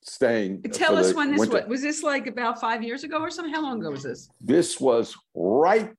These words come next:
Speaker 1: before the pandemic. This was February. The pandemic hit in March.
Speaker 2: Stop.
Speaker 1: Yes, right before. So I, I wrote,
Speaker 2: Wow.
Speaker 1: I wrote him and I said, "I can meet you for dinner. We're coming in." I landed at, like,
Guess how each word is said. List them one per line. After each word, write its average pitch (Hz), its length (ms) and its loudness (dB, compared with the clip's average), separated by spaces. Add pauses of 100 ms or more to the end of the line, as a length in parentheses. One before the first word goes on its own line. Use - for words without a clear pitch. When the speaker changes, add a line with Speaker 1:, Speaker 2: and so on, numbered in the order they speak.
(140)
Speaker 1:
before 151 380 2
the 139 100 -2
pandemic. 117 500 2
This 170 200 2
was 156 180 0
February. 170 600 2
The 127 80 -6
pandemic 143 580 -4
hit 139 220 0 (100)
in 113 60 -6 (220)
March. 110 140 -2
Speaker 2:
Stop. 415 800 4 (240)
Speaker 1:
Yes, 117 420 2 (100)
right 147 220 6
before. 120 420 -2 (540)
So 147 440 2 (600)
I, 127 140 4
I 466 240 2 (120)
wrote, 160 220 4
Speaker 2:
Wow. 139 340 -8
Speaker 1:
I 107 140 -4
wrote 151 280 2
him 120 260 -4
and 131 140 -8
I 120 60 -4
said, 123 280 -2 (100)
"I 123 100 4
can 139 200 0
meet 175 180 0
you 190 80 2
for 175 100 2
dinner. 151 260 0
We're 113 200 2 (120)
coming 165 260 -2
in." 160 240 -4
I 110 120 -2
landed 139 480 -4 (100)
at, 117 160 -6
like, 107 180 -4